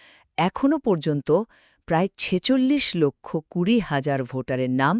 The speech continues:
তালিকা থেকে বাদ পড়ার মতো অবস্থায় আছে। এর মধ্যে ধরুন, প্রায় সাড়ে বাইশ লাখ ভোটার মৃত, সাড়ে ষোলো লাখের বেশি ভোটার আবার পাকাপাকিভাবে অন্য কোথাও চলে গেছেন। আর বাকিরা, হয় তাদের নাম দুবার আছে, নয়তো তাদের খুঁজেই পাওয়া যাচ্ছে না।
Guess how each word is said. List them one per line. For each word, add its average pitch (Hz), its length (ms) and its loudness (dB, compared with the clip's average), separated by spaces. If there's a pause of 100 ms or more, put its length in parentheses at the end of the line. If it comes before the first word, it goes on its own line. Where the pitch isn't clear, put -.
(400)
তালিকা 131 300 2
থেকে 147 220 -4
বাদ 123 280 -2
পড়ার 127 240 -2
মতো 131 200 -2
অবস্থায় 123 480 -2
আছে। - 240 -8 (680)
এর 240 140 10
মধ্যে 254 240 4
ধরুন, 190 300 4 (300)
প্রায় 233 200 2
সাড়ে 180 300 4 (120)
বাইশ 147 360 4
লাখ 185 160 4
ভোটার 147 400 -2
মৃত, 131 280 0 (680)
সাড়ে 160 280 4
ষোলো 175 320 2
লাখের 165 340 2
বেশি 139 300 2
ভোটার 190 360 2 (300)
আবার 185 200 4 (100)
পাকাপাকিভাবে 196 720 0 (100)
অন্য 190 220 4
কোথাও 165 360 0
চলে 123 220 -2
গেছেন। 117 300 -4 (420)
আর 214 100 4
বাকিরা, 202 400 2 (500)
হয় 247 160 6
তাদের 240 240 6
নাম 190 240 4
দুবার 151 280 4
আছে, 226 260 4 (400)
নয়তো 165 300 2
তাদের 160 280 0
খুঁজেই 147 380 0
পাওয়া 117 240 0
যাচ্ছে 117 360 -2
না। 117 100 -4